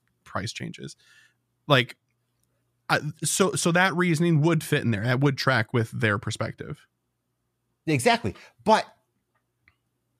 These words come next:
Speaker 2: that's, but that's the argument. Does it track? Because they were still making a lot of money
Speaker 1: Yeah.
Speaker 2: at the start of twenty twenty-three. Like,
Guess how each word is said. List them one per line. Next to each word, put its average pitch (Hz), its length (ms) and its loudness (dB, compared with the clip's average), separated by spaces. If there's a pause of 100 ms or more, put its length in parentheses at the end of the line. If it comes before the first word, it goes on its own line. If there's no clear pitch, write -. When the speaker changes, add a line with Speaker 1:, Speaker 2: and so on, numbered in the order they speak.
(280)
Speaker 2:
that's, 160 420 2
but 123 160 -12
that's 139 180 -8
the 180 100 -6
argument. 143 240 -4
Does 127 160 -2
it - 60 -10
track? - 340 -2
Because 123 520 2 (640)
they 160 220 8
were 262 160 2
still 254 300 0
making 214 280 -4
a 175 60 -6
lot 190 180 -6
of 180 80 -4
money 208 400 -4 (200)
Speaker 1:
Yeah. 120 280 2 (300)
Speaker 2:
at 147 140 2
the 165 60 2
start 180 280 6
of 185 80 0
twenty 180 220 0
twenty-three. 165 560 -4 (1300)
Like, 120 260 0